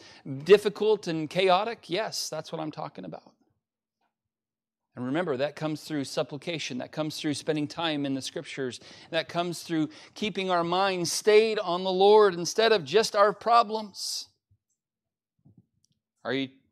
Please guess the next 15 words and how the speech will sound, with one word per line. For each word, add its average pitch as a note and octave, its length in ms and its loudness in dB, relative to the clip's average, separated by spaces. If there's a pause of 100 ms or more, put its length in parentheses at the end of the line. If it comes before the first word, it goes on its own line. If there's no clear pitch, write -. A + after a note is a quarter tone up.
(220)
telling E3+ 240 2
us F3+ 200 -2
that E3 100 -6
we D#3+ 140 -4
should D3+ 200 -6
go E3 280 2
and C3+ 160 -2
live D#3+ 260 -2
with C#3 320 -6
external E3 500 -4
peace, G3+ 440 -10
having D3+ 280 -6
peace D#3+ 280 -12
with D3 120 -14
others? D3+ 440 -10